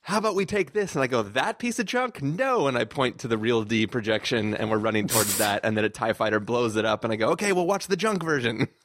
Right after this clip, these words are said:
Speaker 2: And then the Real D projector breaks down, and you're like, "Oh, shit." And they try and, like, rewind it, but then they end up, you know, going too far, and it's like, "Oh, shit, Han just died."
Speaker 1: So
Speaker 2: Did
Speaker 1: I,
Speaker 2: you,
Speaker 1: I,
Speaker 2: did
Speaker 1: I
Speaker 2: you hear about that? <laughs>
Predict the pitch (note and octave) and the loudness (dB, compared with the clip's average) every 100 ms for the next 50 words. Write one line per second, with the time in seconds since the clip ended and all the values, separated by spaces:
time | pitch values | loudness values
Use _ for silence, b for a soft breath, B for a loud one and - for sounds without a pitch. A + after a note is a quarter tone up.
0 | - D#3 G3 G#3 F#3 F3+ F#3+ F3+ F3 E3+ | -6 -2 0 0 0 0 -2 -2 -4 -2
1 | C#3 C#3 D3 D#3 B2 A#2+ C3 - B2+ C3+ | 0 0 -2 -2 -2 -2 -2 -2 0 2
2 | B2 A2 G#2 G#2 - A2+ A2+ A#2+ A#2 A#2 | 2 0 -4 -8 -10 -8 -4 -2 0 2
3 | A2+ A2+ A2+ D#3+ D#3+ C#3+ - F3+ D#3+ C3+ | 2 -2 -2 -2 0 -2 -4 -2 0 0
4 | - B2+ B2+ B2+ - D#3 D#3+ D#3 C3+ B2+ | -2 -2 -2 -4 -2 0 0 -2 0 -2
5 | A#2 C3 C#3 B2+ C#3 D3 D3 C#3+ C#3+ C3+ | -2 -4 -4 -2 -2 0 -2 -2 -6 -10
6 | - C3+ C3+ C3 C3+ C#3+ C3 - _ b | -8 -4 0 0 0 0 -2 -4 _ b
7 | b b b D3 C#3 B2 B2 C#3+ C3+ - | b b b -2 0 0 0 0 -2 -2
8 | B2+ - D3+ D#3 D3 C#3 C#3 C#3 B2+ B2 | -6 -2 0 2 2 2 2 2 0 0
9 | B2+ B2 C#3 C3 - C3 B2 B2+ B2 A#2+ | 0 2 0 -2 -2 -2 0 -2 -2 -6
10 | - A#2 B2 B2 A#2+ A#2+ A#2+ - b b | -2 0 2 2 2 0 -2 -10 b b
11 | b - D#3 C#3 C#4 - - D#4 C4+ A#3+ | b -4 0 2 2 2 2 2 0 0
12 | B3+ C#4 C#4 C#4+ D4 D#4 B3+ G#3 | 2 0 0 0 0 -2 -2 -6